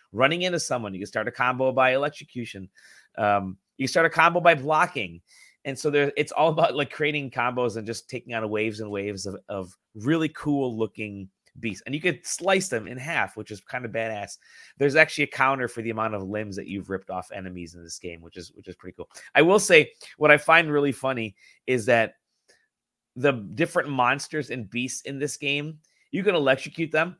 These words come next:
They all ha-, seem to have human skeletons, which I find really freaking funny. <laughs> So it's like a, there's, like, this weird, like, anamorphic looking creepy crawly v-, flying thing, and you, you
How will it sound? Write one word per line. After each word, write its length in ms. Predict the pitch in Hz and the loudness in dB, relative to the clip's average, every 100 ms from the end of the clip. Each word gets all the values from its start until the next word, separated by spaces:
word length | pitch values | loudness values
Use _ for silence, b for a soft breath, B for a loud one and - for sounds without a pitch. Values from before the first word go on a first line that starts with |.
| _ | _
They 120 | 151 | -2
all 160 | 131 139 | 2 2
ha-, 180 | 135 139 | 2 -8
seem 200 | - 147 | -10 -6
to 40 | |
have 160 | 127 110 | -4 -6
human 300 | 127 117 107 | -6 -8 -8
skeletons, 580 | - 101 95 95 87 - | -6 -4 -4 -6 -12 -12
which 140 | - | -12
I 60 | 95 | -10
find 360 | 92 90 92 | -10 -10 -8
really 260 | 98 92 90 | -6 -6 -6
freaking 380 | - 95 90 82 | -8 -10 -10 -12
funny. 360 | 85 64 - - | -14 -12 -12 -12
<laughs> 60 | |
So 160 | - - | -8 -6
it's 140 | 170 | -2
like 140 | 185 165 | 0 2
a, 120 | 160 - B B - | 0 -4 B B -4
there's, 240 | 180 185 | 2 4
like, 200 | 170 165 | 4 4
this 260 | 160 151 - B B B | 2 -2 -4 B B B
weird, 540 | - 139 151 156 151 131 | -2 2 6 6 4 4
like, 420 | 139 131 123 - _ _ - | 4 4 2 -6 _ _ 0
anamorphic 920 | 131 135 127 120 123 120 123 117 - - b b _ - | 2 2 0 0 0 0 -2 -2 -6 -20 b b _ -10
looking 760 | 135 131 131 131 120 117 98 - _ _ | -4 -2 0 -2 -2 -6 -10 -14 _ _
creepy 380 | - 147 135 123 | -8 -4 -2 -4
crawly 580 | 110 - 117 120 120 113 | -6 2 6 6 4 -2
v-, 200 | 95 107 - - | -6 -12 -16 -14
flying 500 | 123 117 117 123 120 | -6 -2 -2 -2 -6
thing, 300 | - 107 104 | -6 -6 -4
and 140 | 117 | -6
you, 200 | 120 120 - - | -4 -4 -6 -8
you 260 | 135 120 | -8 -6